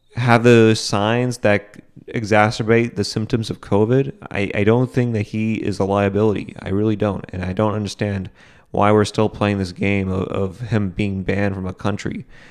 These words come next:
just because he doesn't take a, a multi-billion dollar pharmaceutical product. I don't get it, you know? So I know I, I've sort of been on a tangent about the vaccine thing, but,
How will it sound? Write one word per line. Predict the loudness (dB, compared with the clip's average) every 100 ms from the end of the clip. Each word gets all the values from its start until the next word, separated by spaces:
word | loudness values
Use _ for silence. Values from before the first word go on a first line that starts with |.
| -20 _
just | 0 0 0
because | 0 0
he | 2
doesn't | 0 -2
take | -2 -2
a, | -2 -4 0
a | 2 2 0
multi-billion | -4 -6 -6 -2 0 2 0 0 0 0
dollar | -2 -4 -4 -8 _ _
pharmaceutical | -4 -4 -2 -2 -4
product. | -2 -2 -2 -10 -20 _ _ _
I | 0
don't | 2 4
get | 2 2
it, | -2 -10 _ _ _ _ _ _ _
you | -6
know? | -4 -4 -8
So | -2 0 0 -6 -18 _ _ -20 -20 -20 _ _ _ _ _ 4
I | 6
know | 8 8 6 4
I, | 4 4 4
I've | 2
sort | 0 0
of | 2
been | 0
on | 0
a | 0
tangent | -2 0 0
about | 0 -2
the |
vaccine | -2 -4 -4 -8
thing, | -8 -8 -4
but, | -6